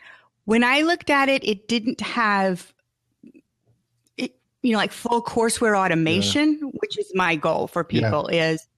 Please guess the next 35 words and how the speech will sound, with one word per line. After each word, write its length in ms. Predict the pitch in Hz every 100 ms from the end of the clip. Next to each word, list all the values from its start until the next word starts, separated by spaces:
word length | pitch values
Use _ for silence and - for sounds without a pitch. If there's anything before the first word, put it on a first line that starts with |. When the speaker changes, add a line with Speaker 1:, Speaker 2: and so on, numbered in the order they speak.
| _ _ -
Speaker 1:
you 60 | 175
know, 180 | 170
I've 160 | 165 160
got 160 | 151 160
a 20 |
course 520 | - 240 226 208 -
and 120 | 170
I 180 | 156 156 - -
can 120 | 185
check 260 | - 202 196
off 240 | 180 -
when 160 | 175 165
I 200 | 160 156
go 200 | 170 165
through 200 | - 156
my 160 | 156
modules 640 | 175 202 214 202 202 190 170
and 100 | -
I 80 |
can 160 | - 165
follow 380 | - 202 208 208
my 120 | 196
progress 540 | 190 190 180 180 175
and 140 | 165 170
I 60 |
can 140 | 160 160
have 200 | 160 -
quizzes. 580 | - 214 190 202 185 - - - - -
And 220 | 196 196
they 280 | 202 254 339
may 200 | 330 285
be 160 | 220
going 380 | 185 185 196 233
that 180 | 233 226
direction, 580 | 226 220 220 - 254